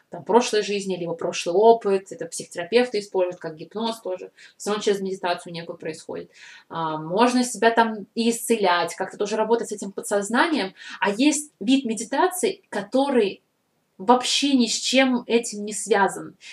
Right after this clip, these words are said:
А, в этой медитации ты как раз <laughs> вот работаешь с чем-то духовным, ты налаживаешь с этим связь,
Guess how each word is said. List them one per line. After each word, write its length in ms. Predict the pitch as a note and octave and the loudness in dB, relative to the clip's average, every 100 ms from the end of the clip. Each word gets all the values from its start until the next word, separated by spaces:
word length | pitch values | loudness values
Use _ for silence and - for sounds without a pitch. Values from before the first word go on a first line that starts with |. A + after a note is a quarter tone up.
| - - - - | -18 -18 -16 -8
А, 540 | F#3+ F3+ F3 E3 E3+ - _ _ _ _ _ _ _ - | -6 -4 -4 -6 -8 -14 _ _ _ _ _ _ _ -20
в 180 | F3+ | 2
этой 280 | C#4 C#4+ B3 | 6 6 4
медитации 1080 | A3 A3+ A#3 - D#4 F#4 - - F#3+ D#3 - _ _ _ _ | 2 0 0 2 4 4 2 0 0 0 -6 _ _ _ _
ты 640 | - C4 C4+ C4+ C4+ C4 - _ | 0 6 8 8 6 2 -8 _
как 200 | - A#3+ | -4 0
раз 360 | C4+ D#4 D#4 - - _ _ _ - | 2 2 2 -8 -14 _ _ _ 0
<laughs> 360 | B3+ C4+ A#3+ | 2 4 2
вот 180 | A#3+ B3 | 2 2
работаешь 440 | A3+ A3 D4 C4 | 0 0 2 2
с 60 | - | 0
чем-то 440 | - B3+ B3+ A#3 | 0 2 2 0
духовным, 1080 | G3 F#3+ A#3 - B3 A#3+ A#3 G#3 G#3+ A3+ F#3+ - - - | 0 -2 -4 -2 6 8 8 4 0 0 -2 -10 -20 0
ты 220 | A#3+ A#3 A3 | 4 4 6
налаживаешь 720 | A3+ A3+ A#3+ A#3+ A3+ A3+ - | 8 8 8 4 2 2 4
с 60 | |
этим 260 | A3 G#3+ G#3 | 0 0 -6
связь, 600 | - G3+ G#3+ F3+ E3+ | -6 2 4 4 -2